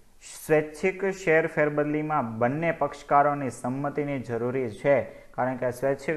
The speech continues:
એટલે for example તરીકે આ વાત કરીએ, shareholder X અને shareholder Y.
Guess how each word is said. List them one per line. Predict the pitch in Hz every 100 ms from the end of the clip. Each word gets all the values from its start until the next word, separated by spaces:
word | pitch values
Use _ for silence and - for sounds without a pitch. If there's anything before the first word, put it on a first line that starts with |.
| 156
એટલે | 151 147 147 147 -
for | 131 131
example | 117 143 147 147
તરીકે | 147 143 143
આ | 139
વાત | 143 139
કરીએ, | 165 160 127 104 - - - - - -
shareholder | 147 147 147 151 151 147 147 160
X | - -
અને | 143 139
shareholder | - 139 135 135 139 135 110 117
Y. | 135 101